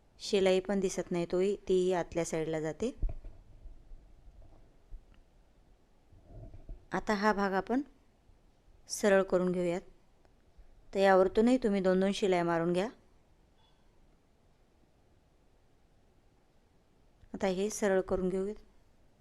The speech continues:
आणि त्यानंतर आता आपल्याला काचपट्टी आणि हुक लावण्यासाठी घरपट्टी तयार करून घ्यायची आहे. आता या भागाला आपण हुक लावण्याची पट्टी तयार करून घेऊयात.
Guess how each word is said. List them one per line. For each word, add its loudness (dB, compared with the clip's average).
आणि -8
त्यानंतर -2
आता -2
आपल्याला -4
काचपट्टी -2
आणि 0
हुक -4
लावण्यासाठी 0
घरपट्टी 0
तयार -2
करून -6
घ्यायची -6
आहे. -6
आता -2
या 6
भागाला 4
आपण 0
हुक 0
लावण्याची 6
पट्टी -2
तयार 0
करून -4
घेऊयात. -4